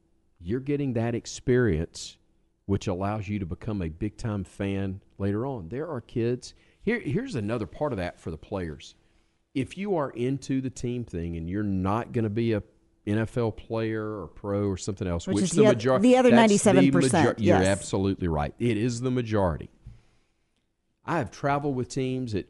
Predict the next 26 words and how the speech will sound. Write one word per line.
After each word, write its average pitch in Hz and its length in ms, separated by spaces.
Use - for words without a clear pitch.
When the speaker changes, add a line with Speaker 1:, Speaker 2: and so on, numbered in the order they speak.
Speaker 1:
at 82 200
different 104 380
levels, - 580
one 90 260
double 85 280
A 123 400
in 117 100
the 107 120
old 113 220
days, 110 460
as 80 160
well 95 380
as 85 420
Alabama. 82 500
It's - 180
pretty 190 260
much 117 340
the - 80
same 90 480
for 101 140
football. - 540
Regular 98 340
road 135 260
game, 156 360
you're 82 280
on 73 320